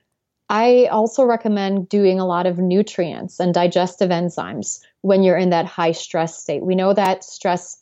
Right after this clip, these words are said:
shuts down our digestion, so we're more likely to not produce enough stomach acid. When we don't have enough stomach acid, that means we're not digesting our foods properly. That means that we're not extracting the nutrients from them, and that we could become more sensitive to the food. So even the,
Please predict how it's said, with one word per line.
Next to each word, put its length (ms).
shuts 320
down 200
our 140
digestion, 720
so 260
we're 260
more 280
likely 440
to 300
not 320
produce 380
enough 200
stomach 540
acid. 580
When 140
we 100
don't 120
have 140
enough 160
stomach 340
acid, 480
that 140
means 180
we're 80
not 180
digesting 440
our 100
foods 280
properly. 580
That 200
means 340
that 200
we're 140
not 220
extracting 580
the 80
nutrients 480
from 240
them, 320
and 140
that 100
we 100
could 100
become 300
more 180
sensitive 580
to 120
the 100
food. 260
So 180
even 360
the, 280